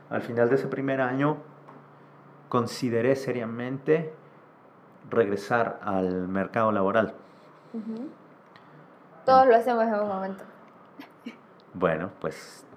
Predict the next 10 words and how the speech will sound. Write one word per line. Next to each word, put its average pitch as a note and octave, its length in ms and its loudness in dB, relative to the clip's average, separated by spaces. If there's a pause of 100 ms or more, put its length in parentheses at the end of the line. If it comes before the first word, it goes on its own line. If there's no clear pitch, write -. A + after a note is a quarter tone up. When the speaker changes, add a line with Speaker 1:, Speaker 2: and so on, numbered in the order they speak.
(120)
Speaker 1:
me F#2 120 -2
tranquiliza F2 760 -4
escuchar A#2 420 2
eso. C#3 340 4
Speaker 2:
<laughs> - 1600 -10
Speaker 1:
Empecé F2+ 420 -6
a F#2+ 60 -4
preparar F#2+ 380 4
mi F#2+ 160 -2
currículo, E3 800 -2